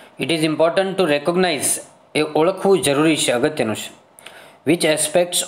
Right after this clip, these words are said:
of your life you are unhappy with, કે તમારા જીવનના કયા પાસાઓથી તમે દુઃખી છો. And decide to tackle one aspect of something in order to put you back in control, અને તમારી જાતને નિયંત્રણમાં મૂકવા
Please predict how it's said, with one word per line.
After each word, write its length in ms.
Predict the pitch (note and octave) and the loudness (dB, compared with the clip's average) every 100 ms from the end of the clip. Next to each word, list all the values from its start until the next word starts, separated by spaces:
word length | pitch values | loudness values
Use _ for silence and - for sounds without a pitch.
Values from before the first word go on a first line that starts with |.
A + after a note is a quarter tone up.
| D3+ | 0
of 120 | D3+ | 2
your 100 | D#3 C#3 | 0 2
life 220 | D3 C#3+ - - - - - - | 2 0 -6 -12 -18 -20 -18 -2
you 80 | C3 D3 | 2 2
are 80 | D3 D3+ | 2 -2
unhappy 460 | D#3 C#3 C3+ C#3+ B2+ C3 | 0 0 0 0 0 0
with, 200 | D3+ - - - _ - - _ - | -2 -4 -8 -10 _ -20 -20 _ -8
કે 80 | C3 D3 | -4 -2
તમારા 280 | D3+ E3 E3+ - | 0 0 -2 -2
જીવનના 360 | C#3+ D#3 E3+ E3 D#3 | 0 0 -2 -2 0
કયા 180 | D#3+ E3 D#3 | 0 2 0
પાસાઓથી 540 | D3 E3+ D#3+ D#3+ D#3+ D#3+ | 0 2 0 0 -4 -2
તમે 220 | D3+ C#3+ B2+ | -2 -2 0
દુઃખી 300 | C#3+ - A#2+ - | -2 -2 -4 -6
છો. 80 | - _ - - - - - _ C3 | -14 _ -20 -20 -20 -20 -20 _ -6
And 100 | C3 C3 | -2 -2
decide 340 | C#3 F3+ F#3+ F#3+ | 0 0 0 0
to 100 | F#3 F3+ | -2 -2
tackle 320 | D3 F#3 D#3 A#2+ D3+ | -2 0 -2 0 -2
one 140 | F3+ D3+ C3+ | -2 -2 0
aspect 380 | - D#3+ D#3 - C#3+ | 0 -2 -2 -2 -2
of 40 | C#3+ - | 0 -2
something 380 | C#3 C#3+ E3 A#2+ F2+ - - - _ F3 | -2 -2 -4 -4 -8 -18 -20 -20 _ -2
in 80 | F#3 F3 D3 | -2 2 2
order 200 | D3 D3+ D3 | 2 0 0
to 60 | D3 D3 | 0 0
put 240 | C#3 C3+ | 0 2
you 60 | C3+ B2+ | 2 2
back 240 | B2+ C#3 | 0 -2
in 80 | C#3 C#3+ | -2 -2
control, 360 | F3+ D#3+ B2+ G#2+ G#2 - - - - | -2 0 0 0 -6 -16 -20 -14 -4
અને 120 | C3+ D#3 | -2 0
તમારી 320 | D#3+ D3+ E3 F3+ | 0 0 0 2
જાતને 340 | D3 D3 D#3+ D#3+ C#3 | 0 0 0 0 0
નિયંત્રણમાં 600 | C3+ C#3+ C#3+ D3 D3 C3+ | 0 0 0 0 0 0
મૂકવા 260 | B2+ B2 | -2 0